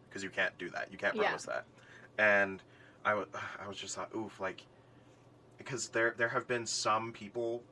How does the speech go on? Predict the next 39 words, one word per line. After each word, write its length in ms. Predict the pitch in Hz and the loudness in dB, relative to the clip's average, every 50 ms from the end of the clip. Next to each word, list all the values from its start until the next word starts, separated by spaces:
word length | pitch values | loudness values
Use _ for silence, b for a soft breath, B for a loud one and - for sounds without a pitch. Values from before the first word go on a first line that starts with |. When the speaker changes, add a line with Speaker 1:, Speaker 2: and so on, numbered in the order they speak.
| - - - | -20 -6 -2
Speaker 1:
that 140 | - 101 - - | -2 -2 0 0
I've 260 | 101 101 101 196 196 - | 2 2 2 0 -2 -2
talked 300 | - 104 - - - - | 0 0 0 0 -2 -6
to 260 | 113 107 110 113 123 233 | -8 -6 -6 -6 -6 -6
Speaker 2:
Mm-hmm. 180 | 226 196 214 - - - | -6 -6 -6 -8 -2 0
Speaker 1:
that 120 | - - | 0 0
have 100 | 104 - | 2 0
been 160 | 110 113 127 | 0 0 0
suicidal, 680 | - - 113 101 95 - 98 95 92 90 92 90 90 - - - | 0 -2 -2 -4 -4 -2 -2 -2 -2 -2 -4 -6 -8 -12 -10 -10
Speaker 2:
Mm-hmm. 240 | 113 107 98 104 101 | -8 -8 -6 -6 -4
Speaker 1:
and 100 | 107 104 | -2 -2
they've 140 | 98 92 - | -2 -2 -2
told 260 | - - 135 175 185 | -2 0 2 2 2
me 60 | 165 117 | 2 0
their 160 | 107 101 95 | 0 -2 -2
life 340 | 92 87 87 - 90 87 - - - - - - | -2 -2 -4 -4 -4 -6 -10 -16 -20 -18 -10 -6
and 220 | 95 98 98 98 - | -4 -4 -4 -4 -2
all 100 | - 196 | 4 8
the 60 | - | 10
stuff 360 | - - - - - - - | 12 12 12 10 6 6 6
that's 120 | 214 214 233 | 6 6 8
Speaker 2:
Yeah, 80 | 240 208 | 8 8
Speaker 1:
gone 80 | - | 8
on 60 | - - | 6 2
in 40 | 185 | 0
their 100 | 190 - | 0 0
Speaker 2:
yeah. 120 | 226 - - | 2 2 0
Speaker 1:
life, 140 | 190 - - | 0 -2 -4
and 80 | - 196 | -4 -4
I'm 120 | 190 190 | -4 -4
like, 260 | 202 - - - - - b b b b b b b - 285 | -4 -6 -6 -8 -12 -18 b b b b b b b 2 6
Speaker 2:
Ah, 760 | 220 240 233 220 202 - 269 - 254 226 220 214 208 196 196 208 | 8 10 12 12 10 10 10 8 8 8 8 8 8 6 6 4
Speaker 1:
"Ah, 20 | |
Speaker 2:
what 100 | 190 190 | 2 2
do 80 | 208 214 | 6 8
I 140 | 233 254 247 | 8 8 8
Speaker 1:
jeez." 40 | 247 | 6
Speaker 2:
do? 400 | 320 339 339 359 349 330 302 277 247 | 6 6 8 8 8 8 8 8 8
Speaker 1:
Like, 260 | 214 202 190 196 | 8 6 6 4